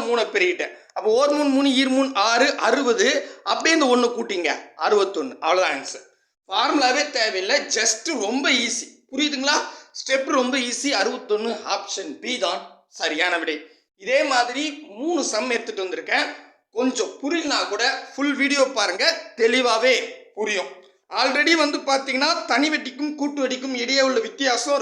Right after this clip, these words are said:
ரெண்டு வருஷத்துக்கு பார்த்து முடிச்சாச்சு. இது மூணாவது வருஷத்துக்கு போட்டிருக்கேன். பார்க்காதவங்க பிளேலிஸ்ட்ல, அஹ், தனி வட்டி அப்படின்னு சொல்லிட்டு குரூப் ஃபோர் அப்படின்னு இருக்கும், அதுல போய் பார்த்துக்குங்க, தெளிவா புரியும்.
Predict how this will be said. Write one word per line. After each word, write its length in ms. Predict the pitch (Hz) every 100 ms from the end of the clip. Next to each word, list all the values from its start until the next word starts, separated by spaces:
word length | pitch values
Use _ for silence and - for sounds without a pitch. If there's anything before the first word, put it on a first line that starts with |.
| 214
ரெண்டு 200 | 262 277
வருஷத்துக்கு 440 | 262 285 277 285 -
பார்த்து 240 | 269 226 226
முடிச்சாச்சு. 540 | 214 - 175 160 - 330 - - - _
இது 100 | 285 240 247
மூணாவது 340 | 311 311 262
வருஷத்துக்கு 500 | 247 233 - - 302 220 - -
போட்டிருக்கேன். 540 | 190 185 180 160 156 - - _ _ 240
பார்க்காதவங்க 640 | 311 - 311 - 277 294 294 294
பிளேலிஸ்ட்ல, 640 | 277 311 277 254 - 165 226 330 - - - 196
அஹ், 160 | 208 208 254
தனி 180 | 320 339
வட்டி 280 | 285 - 285 262 -
அப்படின்னு 300 | - 269 269 262
சொல்லிட்டு 340 | 220 240 269 339 320 -
குரூப் 280 | 302 311 - -
ஃபோர் 260 | 262 262 -
அப்படின்னு 280 | - 226 220
இருக்கும், 280 | 185 - - - _ 202
அதுல 180 | 254 254 254
போய் 140 | 294 285 220
பார்த்துக்குங்க, 500 | 226 220 190 196 269 339 - 196
தெளிவா 300 | 208 196 190 156 147
புரியும். 280 | 139 123